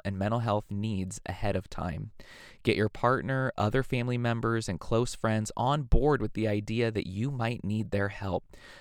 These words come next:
might need them to advocate on your behalf to get the help you need if P P D becomes a part of your journey.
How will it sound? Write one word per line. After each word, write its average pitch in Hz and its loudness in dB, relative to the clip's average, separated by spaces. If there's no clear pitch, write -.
might 135 4
need 147 0
them 135 0
to 127 0
advocate 117 0
on 101 0
your 98 -2
behalf 120 0
to 107 -6
get 107 0
the 104 -2
help - -2
you 98 -2
need 107 -2
if - -6
P 110 -6
P 104 -6
D 101 -4
becomes 95 -6
a 98 -4
part 98 2
of 98 -4
your 85 -2
journey. 98 -2